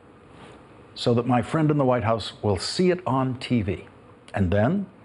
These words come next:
Donald Trump can fire some missiles at Syria that'll do no real damage, and then the American news media will change the subject from Russian influence in the Trump campaign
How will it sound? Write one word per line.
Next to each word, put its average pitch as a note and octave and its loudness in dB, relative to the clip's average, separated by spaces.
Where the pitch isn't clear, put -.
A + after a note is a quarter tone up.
Donald G2 0
Trump A2 -2
can G2+ 0
fire G2 0
some G2+ -4
missiles G#2+ 0
at F#2 -8
Syria F#3 0
that'll A2+ 4
do B2 6
no A2+ 6
real G#2 4
damage, C3 0
and G2+ 4
then F3+ 0
the A#2 0
American G#2 2
news D#4+ 6
media E3+ 0
will G#2 2
change C#3+ 0
the G2+ -4
subject E3 -2
from G#2+ 2
Russian B2 2
influence E3 0
in G#2+ 4
the G#2 2
Trump D3+ 0
campaign D#3+ -2